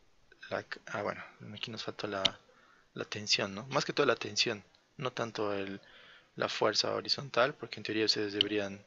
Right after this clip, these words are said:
bueno, deberíamos tener de datos esta parte, porque en realidad la, la, la parte horizontal va a estar en función a, a su peso primero, a su,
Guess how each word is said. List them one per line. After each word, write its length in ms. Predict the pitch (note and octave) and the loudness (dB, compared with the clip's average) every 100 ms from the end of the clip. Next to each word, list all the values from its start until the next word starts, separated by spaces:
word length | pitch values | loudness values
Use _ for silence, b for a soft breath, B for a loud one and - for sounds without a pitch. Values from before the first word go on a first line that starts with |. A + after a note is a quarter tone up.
| - _ _ _ - | -20 _ _ _ -4
bueno, 180 | G#2 F#2+ | -2 2
deberíamos 320 | G2 G2+ G2 | 2 2 0
tener 240 | G#2 G2+ | -2 -2
de 60 | G2 | 4
datos 280 | G2 G2 - | 4 4 0
esta 100 | - | -6
parte, 260 | - - - _ b b b b b b _ | -8 -12 -18 _ b b b b b b _
porque 200 | A2+ A#2 | 2 4
en 100 | G#2+ | 4
realidad 260 | G#2+ B2+ D#3+ | 8 8 8
la, 180 | A2 - | 8 6
la, 220 | A2 F2+ | 4 2
la 140 | - | 0
parte 260 | A2 - - | 0 0 2
horizontal 460 | G#2+ - G#2 A#2 B2+ | 2 2 4 4 4
va 60 | |
a 20 | |
estar 200 | G#2 - | 2 0
en 80 | G#2+ | -4
función 440 | - G#2+ - G#2+ A2 b b b b b _ _ _ _ - | -4 -4 -4 -4 -8 b b b b b _ _ _ _ 2
a, 840 | - G#2+ G2+ G2 G2 F#2+ F#2+ F#2+ - _ _ _ _ _ _ _ | 10 12 12 12 10 10 8 4 0 _ _ _ _ _ _ _
a 140 | - A2 | 6 6
su 160 | - | 4
peso 480 | - A#2 - A2+ A2 - _ _ - | 2 4 6 4 -2 -10 _ _ -12
primero, 380 | A2 G#2+ A#2 - - - - - _ _ - _ _ | -4 -2 -2 -8 -20 -20 -20 -20 _ _ -20 _ _
a 100 | D3 | -6
su, 160 | - | -6